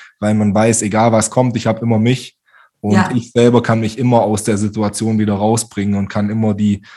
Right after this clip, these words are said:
Speaker 1: äh, das im Außen dann auch wieder ändern in was Positives. Und das finde ich einen sehr, sehr schönen Gedanken und vor allem eine der wichtigsten Erkenntnisse, die ich, ähm, zum Glück schon in relativ jungem Alter haben durfte.
Speaker 2: Toll,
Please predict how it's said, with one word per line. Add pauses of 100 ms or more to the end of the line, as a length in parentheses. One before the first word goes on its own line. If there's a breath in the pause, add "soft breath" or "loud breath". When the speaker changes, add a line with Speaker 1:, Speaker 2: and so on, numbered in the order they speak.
(240 loud breath)
Speaker 1:
äh,
das
im
Außen
dann
auch
wieder
ändern
in
was
Positives. (440 loud breath)
Und
das
finde
ich
einen
sehr,
sehr
schönen
Gedanken
und
vor
allem
eine
der
wichtigsten
Erkenntnisse,
die
ich,
ähm, (140)
zum
Glück
schon
in
relativ
jungem
Alter
haben
durfte. (160)
Speaker 2:
Toll,